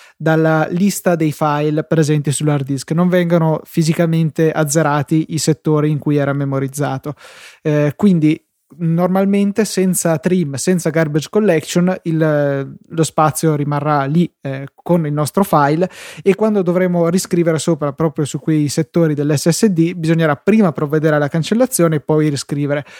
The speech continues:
Tutto ciò comporta un decadimento delle prestazioni rispetto a quello che si avrebbe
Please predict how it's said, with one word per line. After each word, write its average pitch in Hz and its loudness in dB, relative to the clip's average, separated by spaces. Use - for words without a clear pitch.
Tutto 165 0
ciò 180 2
comporta 160 2
un 170 4
decadimento 156 2
delle 151 2
prestazioni 151 -2
rispetto 151 -2
a 147 0
quello 156 2
che 135 -4
si 180 0
avrebbe 156 2